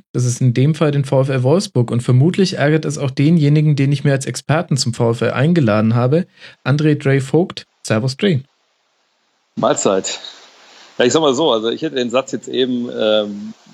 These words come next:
Speaker 2: wo du gesagt hast, dass der erste Platz, der nicht mehr europäisch ist, hätte ich eigentlich ergänzt mit den, mit den beiden Worten, „mit Recht“.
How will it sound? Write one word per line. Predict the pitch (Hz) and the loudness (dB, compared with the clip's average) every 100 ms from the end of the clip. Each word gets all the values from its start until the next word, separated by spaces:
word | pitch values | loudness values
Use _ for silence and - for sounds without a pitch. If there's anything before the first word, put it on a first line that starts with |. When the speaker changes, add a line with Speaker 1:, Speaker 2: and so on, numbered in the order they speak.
| _ | _
Speaker 2:
wo | 117 | -4
du | 117 | -2
gesagt | 110 110 - | 0 0 0
hast, | 113 - | -2 -2
dass | 113 - | -4 0
der | 110 | 2
erste | 113 - | 2 0
Platz, | 113 - 113 - | -6 -2 -2 -2
der | - 113 | -2 -2
nicht | 117 - | -2 -4
mehr | 117 113 107 107 | 0 2 2 2
europäisch | 110 107 - 120 - | 0 -2 0 0 0
ist, | 113 - - - - - - | -4 -4 -12 -20 -20 -18 -6
hätte | 120 | -2
ich | 123 | 2
eigentlich | 123 120 | 2 2
ergänzt | 120 120 - | 2 0 -4
mit | 117 113 | -4 0
den, | 113 110 | -2 0
mit | 127 | 0
den | 120 | 2
beiden | 117 120 110 | 2 0 2
Worten, | 117 120 113 | 0 0 -4
„mit | 113 | -4
Recht“. | 123 127 - - | 0 0 -2 -14